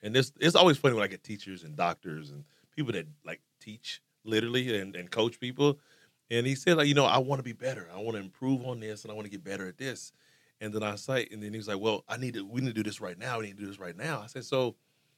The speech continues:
if we do this right now, based off what you wanna do, will you, are you really improving, or am I telling you what to do?" And he, then they go, "Oh, I see what you did there. Yeah,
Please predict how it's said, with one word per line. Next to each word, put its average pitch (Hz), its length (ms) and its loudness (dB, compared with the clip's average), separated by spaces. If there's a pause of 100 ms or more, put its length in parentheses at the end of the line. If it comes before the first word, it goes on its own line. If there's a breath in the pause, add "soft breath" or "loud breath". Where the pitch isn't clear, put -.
(500)
if 117 140 0
we 147 100 8
do 165 160 -2
this 147 180 2
right 110 240 -2
now, 104 500 -8 (220)
based 110 240 -4
off 107 140 -2
what 104 220 -8
you 101 80 -12
wanna 95 180 -10
do, 117 240 -2
will 107 340 0
you, 117 440 -8 (520)
are 110 120 2
you 127 160 -2
really 120 220 0
improving, 131 460 -4
or 101 140 -2
am 95 80 -6
I 95 120 -6
telling 92 280 -12
you 82 80 -20
what 76 160 -20
to 71 80 -20
do?" 65 140 -20 (1500)
And 85 120 -20
he, 82 80 -16
then 82 160 -18
they 80 100 -16
go, 76 260 -10 (520)
"Oh, 71 40 -20
I - 720 -20
see 69 180 -20
what 67 160 -20
you 62 80 -20
did 60 200 -20
there. 60 160 -20 (640)
Yeah, 131 180 -6